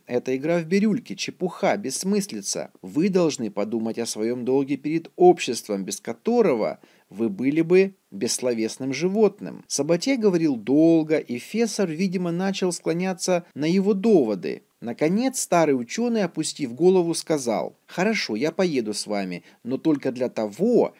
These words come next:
чтобы вернуться сюда во главе хорошо оборудованной экспедиции и закончить свои работы. Мы, конечно, заберём с собой мои коллекции". "Ну, разумеется", ответил Сабатье, подумав, "только бы его вытащить отсюда".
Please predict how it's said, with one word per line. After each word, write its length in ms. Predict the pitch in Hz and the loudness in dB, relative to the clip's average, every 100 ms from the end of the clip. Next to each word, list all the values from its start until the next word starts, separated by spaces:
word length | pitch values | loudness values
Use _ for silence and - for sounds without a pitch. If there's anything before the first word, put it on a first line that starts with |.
| _ | _
чтобы 440 | - - 131 123 | -4 -2 0 0
вернуться 460 | 139 147 147 - 113 | 2 2 -2 -4 -6
сюда 360 | - 120 180 | -6 -2 0
во 140 | 208 131 | 0 0
главе 300 | 117 117 110 | 0 0 -2
хорошо 640 | - 92 82 - 165 202 | -4 -6 -6 -6 -2 -2
оборудованной 760 | - 110 107 107 127 143 156 175 | -2 -4 -4 -4 -4 -4 -2 -4
экспедиции 920 | 170 - 226 208 208 - - 92 60 - - - | -6 -8 -6 -4 -4 -4 -6 -6 -8 -14 -20 -8
и 80 | |
закончить 640 | 123 131 139 233 240 - 104 | -4 -2 -4 -4 -2 -4 -6
свои 220 | 110 143 | -2 0
работы. 720 | 175 170 131 98 87 76 62 - | 0 0 -2 -6 -6 -8 -12 -10
Мы, 140 | 220 254 | -8 0
конечно, 420 | 202 147 - 143 | 2 2 -2 -2
заберём 400 | 131 127 123 117 | 0 0 0 -2
с 60 | |
собой 340 | - 120 117 113 | -4 -2 0 0
мои 220 | 110 107 | -2 -4
коллекции". 720 | 113 120 107 - - 65 - - _ | -2 -2 -2 -4 -10 -10 -12 -18 _
"Ну, 160 | 104 104 | -8 -6
разумеется", 880 | 104 151 190 220 214 185 143 139 | -4 -4 -2 2 2 2 0 -2
ответил 340 | 127 135 123 117 | -2 -2 -4 -4
Сабатье, 520 | - 123 127 - 117 | -2 -2 -4 -4 -4
подумав, 480 | 123 127 120 104 98 _ _ _ | -2 -2 -2 -2 -6 _ _ _
"только 400 | 101 120 117 123 | -2 -2 0 -2
бы 100 | 127 | -2
его 220 | 131 139 | -2 -2
вытащить 500 | 127 190 170 - - | 0 0 -2 -4 -4
отсюда". 540 | 110 - 104 90 71 | -6 -4 -6 -6 -8